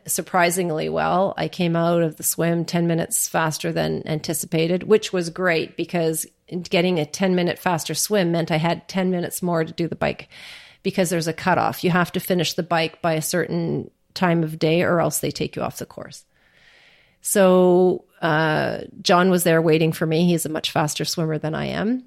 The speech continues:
So we head out on the bike course together. We do the first sixty kilometers. We come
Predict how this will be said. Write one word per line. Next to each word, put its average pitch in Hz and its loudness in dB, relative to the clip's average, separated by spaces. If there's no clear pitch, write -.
So 170 2
we 170 2
head 175 2
out 165 2
on 165 0
the 165 0
bike 160 -2
course - -2
together. 165 0
We 170 2
do 185 2
the 180 2
first 180 -2
sixty - -6
kilometers. 160 0
We 175 -2
come 160 -2